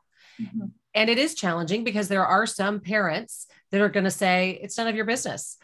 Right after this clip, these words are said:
Speaker 2: or, "We're doing fine." And so that, of course, is gonna be even more, more difficult. But I think it's really thinking of, and maybe it's actually even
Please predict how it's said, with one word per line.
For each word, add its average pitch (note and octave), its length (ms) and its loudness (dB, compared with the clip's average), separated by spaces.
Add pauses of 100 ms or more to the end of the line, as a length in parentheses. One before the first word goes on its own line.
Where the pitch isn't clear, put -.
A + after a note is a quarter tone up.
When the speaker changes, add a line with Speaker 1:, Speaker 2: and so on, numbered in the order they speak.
(140)
Speaker 2:
or, G#3 220 4
"We're A3 160 4
doing A#3+ 240 2
fine." A#3+ 520 0 (220)
And G3+ 160 0
so G#3 140 2
that, F#3+ 220 6
of F#3+ 120 -2
course, F3 260 0
is F3 120 -4
gonna E3+ 180 0
be E3+ 240 -2
even E3+ 180 -2
more, D#3+ 400 -4
more F3+ 200 -2
difficult. D3+ 540 -4
But F3 100 0
I F3 100 4
think G3+ 240 -2
it's A3 220 -6
really G3+ 300 0
thinking F3+ 440 -2
of, D3 280 -2 (1080)
and G3+ 320 0
maybe C#4+ 280 4
it's F3+ 100 2
actually F#3+ 240 0
even F3+ 280 -2